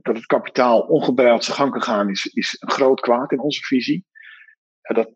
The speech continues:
kan je niet alleen nationaal oplossen. Dat moet je uiteindelijk interna-, internationaal oplossen. Dus we zijn sceptisch als het gaat over de E U, waar het gaat om, ehm,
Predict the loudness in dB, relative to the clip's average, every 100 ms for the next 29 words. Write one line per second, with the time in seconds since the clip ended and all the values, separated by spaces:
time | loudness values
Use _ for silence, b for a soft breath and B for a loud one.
0 | _ 0 4 4 4 4 2 0 2 4
1 | 4 2 0 -2 -2 -2 -2 -2 -4 -6
2 | -12 _ _ _ _ _ _ _ _ _
3 | _ _ _ _ -4 0 4 4 4 2
4 | 0 -2 0 0 0 -4 -6 -4 -4 -2
5 | -2 -2 -2 -4 -8 -10 _ -16 -16 -10
6 | 0 0 2 2 2 2 -4 -4 -4 -4
7 | -2 -2 2 2 4 4 4 4 2 0
8 | -2 0 0 0 0 -4 B B B B
9 | B B B _ -2 2 4 4 2 2